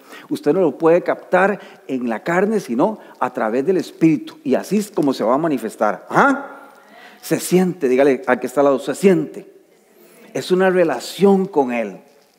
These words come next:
Y usted va construyendo una relación. Poco a poco usted va confiando. Poco a poco usted va relacionándose con Él. Amén. Us-, no, no puede usted con un desconocido confiarle completamente. Todo, ¿no? Usted tiene que irse relacionando. Y cuando usted ya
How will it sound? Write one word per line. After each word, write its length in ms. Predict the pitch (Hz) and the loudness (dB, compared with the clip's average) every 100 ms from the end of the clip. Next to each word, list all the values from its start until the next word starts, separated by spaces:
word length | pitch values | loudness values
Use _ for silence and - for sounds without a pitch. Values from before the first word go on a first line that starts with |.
| _ _ - - - | _ _ -20 -20 -4
Y 80 | 139 | -4
usted 200 | - 151 | 2 4
va 160 | 180 | 4
construyendo 720 | 196 170 - 139 135 180 196 196 | 2 -4 -2 0 2 4 2 2
una 240 | 156 185 | 0 0
relación. 460 | 180 170 135 143 131 | 0 0 0 -2 -2
Poco 480 | 123 165 196 208 202 | 0 0 2 0 -6
a 120 | - | -2
poco 460 | 190 190 190 208 208 | 0 0 2 0 0
usted 260 | 143 - | -4 2
va 160 | 160 175 | 2 2
confiando. 560 | 170 151 143 135 104 92 - | 0 -4 -2 -2 -2 -10 -2
Poco 300 | 175 180 208 | -2 -2 -6
a 100 | 190 | -2
poco 460 | 190 185 226 - - - - | 0 2 0 -2 -8 -20 -10
usted 260 | 170 - 185 | -10 0 2
va 120 | 196 | 4
relacionándose 760 | 202 185 151 139 165 175 170 | 4 2 0 -2 -2 -2 -4
con 240 | 170 135 107 | -4 -4 -4
Él. 240 | 107 95 - _ _ - | -6 -8 -16 _ _ -4
Amén. 420 | 127 190 269 208 - - | 2 2 2 -2 -10 -18
Us-, 200 | - 120 | -12 -6
no, 140 | 143 - | -2 -2
no 180 | 165 202 | 0 -2
puede 200 | 175 226 | 4 4
usted 380 | 196 - 196 180 - - - | 4 2 0 0 -4 -16 -6
con 180 | 147 | -2
un 160 | 143 190 | -2 0
desconocido 680 | 214 - 170 151 - 208 269 | 0 0 -2 -4 -2 -2 0
confiarle 440 | 175 139 165 175 | -2 2 4 4
completamente. 800 | 170 127 143 131 175 254 - - _ _ _ _ | 0 -4 -4 -2 -2 -4 -8 -18 _ _ _ _
Todo, 420 | - 190 139 123 117 | -2 -2 -2 -6 0
¿no? 100 | 160 | 0
Usted 400 | 254 185 - 147 | 0 -6 -8 -8
tiene 320 | 311 294 262 | -6 -4 -4
que 80 | 247 | -6
irse 220 | 233 247 | -4 -2
relacionando. 520 | 220 190 147 160 151 | 0 0 0 -2 -2
Y 60 | 143 | -2
cuando 300 | 156 147 147 | 0 -2 -2
usted 440 | 135 214 233 254 | -2 2 4 4
ya 360 | 233 226 240 | 2 0 0